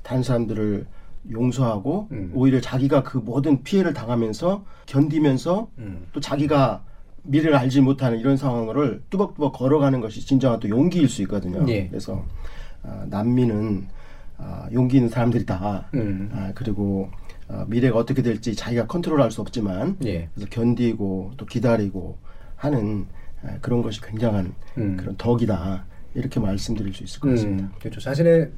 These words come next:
Speaker 2: 목숨, 그러니까 자신의 삶을 지키고자 하는 노력을 하는 것이 사실은 용기 있는 행동이잖아요. 그
Speaker 1: 그냥 단지 자기를
Speaker 2: 예.
Speaker 1: 지킨다, 그런 차원만이 아니라도,
Speaker 2: 예.
Speaker 1: 어? 아, 다른 사람들을,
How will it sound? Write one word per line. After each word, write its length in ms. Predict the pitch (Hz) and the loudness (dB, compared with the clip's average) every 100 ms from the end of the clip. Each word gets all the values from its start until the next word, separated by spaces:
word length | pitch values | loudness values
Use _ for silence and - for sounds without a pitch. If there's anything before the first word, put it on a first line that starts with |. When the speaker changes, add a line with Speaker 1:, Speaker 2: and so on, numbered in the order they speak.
| - | -2
Speaker 2:
목숨, 580 | 131 - - - 107 92 | 0 0 -4 -2 -2 -2
그러니까 200 | 107 107 | -4 -4
자신의 360 | 110 113 131 131 | -2 0 2 2
삶을 400 | 139 190 190 175 | 2 2 4 2
지키고자 500 | - - 156 151 135 | 0 0 4 4 4
하는 180 | 127 104 | 2 0
노력을 400 | 104 104 101 98 | 2 0 0 -2
하는 280 | 101 92 | -2 -2
것이 680 | 87 80 - - - - 208 | -2 -2 -4 -6 -6 -4 -2
사실은 300 | - 175 165 | 0 2 4
용기 240 | 127 123 135 | 4 4 2
있는 180 | 131 | 2
행동이잖아요. 800 | 156 185 190 185 151 175 165 151 - - - | 2 0 -2 -4 -4 0 0 0 -4 -12 -10
그 80 | - | -6
Speaker 1:
그냥 200 | 120 139 | 0 0
단지 480 | 135 - 135 170 170 | 0 -2 0 2 2
자기를 320 | - 127 147 | 0 2 2
Speaker 2:
예. 40 | 143 | 4
Speaker 1:
지킨다, 480 | 139 104 135 113 - | 4 4 4 4 2
그런 280 | 139 160 | 4 4
차원만이 680 | 143 147 135 131 117 110 127 | 4 2 4 4 2 4 4
아니라도, 460 | 113 104 113 101 110 | 2 2 0 2 2
Speaker 2:
예. 240 | 120 104 - | 2 2 -2
Speaker 1:
어? 220 | 147 170 - - - - | -4 -4 -10 -12 -14 -12
아, 580 | 101 95 95 92 90 95 - - - | -8 -6 -6 -6 -6 -8 -10 -12 -8
다른 240 | - 147 | 0 2
사람들을, 500 | 143 135 123 110 98 | 4 2 2 -2 -4